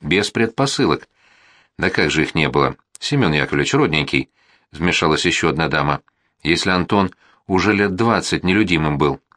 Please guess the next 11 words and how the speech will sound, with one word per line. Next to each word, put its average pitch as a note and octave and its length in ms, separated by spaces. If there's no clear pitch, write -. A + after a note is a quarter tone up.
Он C#2+ 160
всегда D2 400
нелюдимым G2 500
был. G2+ 220
Причем F#2 380
здесь E2 200
перемены? F2+ 540
Не F#2 160
всегда. G2 540
Когда G#2+ 280
пришел, E3 460